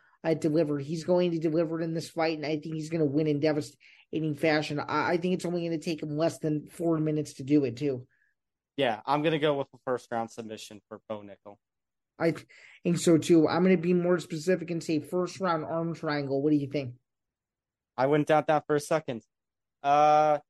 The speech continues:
Speaker 2: Zan, looking at the rest of the prelim card, by the way, there is one other fight that I have my eye on. Zan, I do hear a train coming in the background. It's my Dricus du Plessis train taking on Derek Brunson.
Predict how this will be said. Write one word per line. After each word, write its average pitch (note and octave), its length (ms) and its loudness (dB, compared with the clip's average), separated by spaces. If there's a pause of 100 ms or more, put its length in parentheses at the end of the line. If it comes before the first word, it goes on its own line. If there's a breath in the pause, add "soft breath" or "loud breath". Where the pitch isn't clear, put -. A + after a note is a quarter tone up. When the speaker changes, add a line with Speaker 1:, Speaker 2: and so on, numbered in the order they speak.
(160)
Speaker 2:
Zan, F3+ 280 0
looking F#3+ 180 -6
at - 80 -6
the G3+ 80 -8
rest F#3+ 220 -2
of F#3 60 -6
the E3+ 60 -12
prelim E3+ 380 -4
card, D3+ 260 2
by C#3+ 200 2
the C#3+ 80 0
way, B2 340 -4 (160)
there C#3+ 140 -4
is E3 240 0
one D#3 220 -2
other D3+ 180 0
fight C#3+ 320 -2
that C3 120 -4
I C#3 140 0
have C3+ 240 -6
my C3+ 220 -4
eye C3 240 -2
on. B2+ 340 -8 (180)
Zan, D#3 380 0 (1400)
I C3+ 120 0
do E3+ 280 2
hear F#3+ 360 4
a F3+ 60 0
train F3+ 360 -4
coming E3+ 320 -4
in E3+ 100 -2
the D#3+ 80 -2
background. D3 600 -2 (400)
It's D#3+ 220 -2
my E3 140 2
Dricus F3 480 0
du F#3 160 2
Plessis F3 560 -2
train C#3+ 460 -4 (400)
taking D#3+ 320 -2
on D3 160 -2
Derek C#3+ 420 -2
Brunson. C3 480 -8